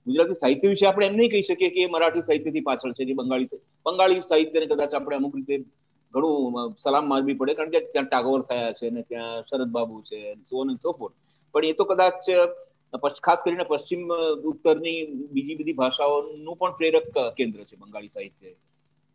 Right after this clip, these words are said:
અ, આપણે ત્યાં જે ટાગોર જેટલા ગુજરાતીમાં આવ્યા છે એટલા કદાચ બીજી ભા-, ભાષાઓમાં ગયા છે કે નહીં ખબર નથી. તો આ રીતે આપણું જે મૌલિક ગુજરાતી સાહિત્ય છે, ચુનીલાલ મડિયા છે, જયંતિ દલાલ છે, ઝવેરચંદ મેઘાણી છે,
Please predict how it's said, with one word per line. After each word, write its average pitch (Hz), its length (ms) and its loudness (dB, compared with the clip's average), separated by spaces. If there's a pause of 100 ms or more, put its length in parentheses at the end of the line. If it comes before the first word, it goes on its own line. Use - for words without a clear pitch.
(180)
અ, - 0 - (340)
આપણે 123 220 -6
ત્યાં 123 200 -2
જે 123 60 -2 (340)
ટાગોર 131 300 0
જેટલા 135 220 0
ગુજરાતીમાં 139 500 0
આવ્યા 139 140 2
છે 147 100 -2
એટલા 143 180 0
કદાચ 139 220 -2
બીજી 139 320 -6
ભા-, 131 420 -6
ભાષાઓમાં 139 880 -6
ગયા 131 260 -2
છે 143 100 -10
કે 156 100 -10
નહીં 143 100 -12
ખબર - 220 -6
નથી. - 220 -20 (880)
તો 180 420 -2 (640)
આ 170 180 2
રીતે 208 340 0
આપણું 214 280 0
જે 220 60 4
મૌલિક 185 360 0
ગુજરાતી 190 380 0
સાહિત્ય 160 380 2
છે, 170 240 -2
ચુનીલાલ 196 460 2
મડિયા 135 440 2
છે, 131 300 -4
જયંતિ 143 380 -4
દલાલ 135 400 2
છે, 123 360 -4
ઝવેરચંદ 135 460 -2
મેઘાણી 139 540 -4
છે, 110 340 -14